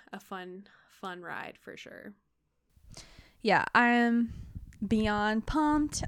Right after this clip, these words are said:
Speaker 2: um, and I, I was so excited, like,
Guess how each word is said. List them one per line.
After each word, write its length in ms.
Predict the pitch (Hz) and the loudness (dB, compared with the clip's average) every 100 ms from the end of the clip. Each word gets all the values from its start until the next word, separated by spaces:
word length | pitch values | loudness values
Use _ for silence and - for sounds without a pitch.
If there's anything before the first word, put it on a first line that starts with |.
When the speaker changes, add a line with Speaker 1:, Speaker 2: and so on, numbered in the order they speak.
| - | -4
Speaker 2:
um, 560 | 202 196 190 180 208 - - - _ - | -4 -4 -6 -6 -8 -12 -18 -20 _ -2
and 960 | 233 226 226 214 208 202 202 208 226 - _ _ _ _ _ - | 2 4 4 4 2 0 -2 -4 -6 -8 _ _ _ _ _ 2
I, 1000 | 208 214 220 233 233 233 233 233 226 226 - _ _ _ _ _ _ _ _ _ _ _ _ _ _ - | 6 8 8 6 6 4 4 2 2 -2 -4 _ _ _ _ _ _ _ _ _ _ _ _ _ _ 6
I 460 | 220 214 220 226 | 8 8 8 6
was 240 | 226 220 - | 4 2 2
so 180 | 214 | 2
excited, 640 | 190 - - 185 180 180 180 | 2 2 6 8 8 4 0
like, 280 | 165 165 | 0 0